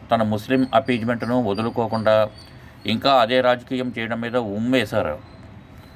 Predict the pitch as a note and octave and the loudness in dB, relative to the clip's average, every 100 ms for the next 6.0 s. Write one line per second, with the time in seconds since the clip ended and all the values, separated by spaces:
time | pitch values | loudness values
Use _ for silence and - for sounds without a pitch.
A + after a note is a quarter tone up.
0 | - - - G#2 A#2+ A#2+ C3+ B2+ A#2+ B2 | -20 -18 -2 0 0 2 2 2 0 0
1 | B2 A#2 G2+ G#2+ A#2 C3 B2+ B2+ - - | 0 2 0 0 0 2 6 4 2 -8
2 | - - A2 A2 G#2+ C3 B2+ A#2+ G2+ G2+ | -20 -2 0 0 2 6 6 4 -2 -4
3 | G#2+ A#2+ A#2 - E2+ G2+ A#2+ A2 A#2 B2 | -4 -6 -8 -10 -8 -4 -4 -4 -4 -4
4 | A#2 G#2+ G#2 A#2 A2+ A2 A#2 A2+ A#2+ A2+ | -2 -2 -2 0 0 2 2 2 2 -2
5 | G#2+ G2 A2+ G#2+ G#2 G#2 G2 F2+ E2 D2+ | -4 -4 0 2 2 0 -2 -2 -4 -4